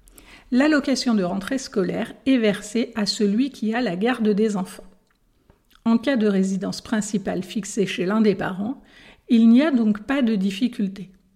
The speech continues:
Les problèmes apparaissent en cas de résidence alternée, car l'allocation de rentrée scolaire est versée à un seul des deux parents. Elle ne peut pas être partagée.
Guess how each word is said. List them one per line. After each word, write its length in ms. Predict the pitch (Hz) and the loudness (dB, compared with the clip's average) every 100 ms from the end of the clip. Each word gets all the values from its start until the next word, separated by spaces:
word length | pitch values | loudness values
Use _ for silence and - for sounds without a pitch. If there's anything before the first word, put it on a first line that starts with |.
| _ _ _ - | _ _ _ -4
Les 120 | 214 | 2
problèmes 460 | 202 - 254 240 214 | 2 2 0 2 2
apparaissent 600 | 247 233 160 185 233 - | 0 -2 -4 -2 -4 -4
en 100 | 190 | -4
cas 160 | 233 240 | 0 0
de 100 | 196 | 0
résidence 600 | 202 190 196 220 247 247 | 0 -2 -2 -2 -2 -2
alternée, 520 | 220 233 190 180 - - - _ _ | -4 -2 -2 -2 -4 -14 -20 _ _
car 200 | 202 190 | -6 0
l'allocation 640 | 220 247 240 233 202 226 | 2 2 2 -2 -4 -4
de 80 | 185 | -4
rentrée 360 | 165 202 - 214 | -2 -4 -2 -4
scolaire 480 | - 196 170 196 - - | -2 -4 -2 -4 -6 0
est 120 | 247 | 2
versée 480 | 190 165 - 202 202 | 2 -4 -2 -2 0
à 220 | 240 - - | -2 -2 0
un 140 | 233 | 0
seul 320 | 220 254 254 | 0 0 0
des 120 | 214 202 | 4 2
deux 160 | 226 | 2
parents. 400 | 214 196 170 - - | 0 -4 -6 -12 -10
Elle 200 | 208 208 | 0 4
ne 120 | 214 226 | 6 4
peut 220 | 220 196 | 4 2
pas 280 | 196 240 208 | 2 0 -2
être 240 | 202 196 | -2 -6
partagée. 540 | 214 208 - 214 - | -4 -6 -6 -10 -10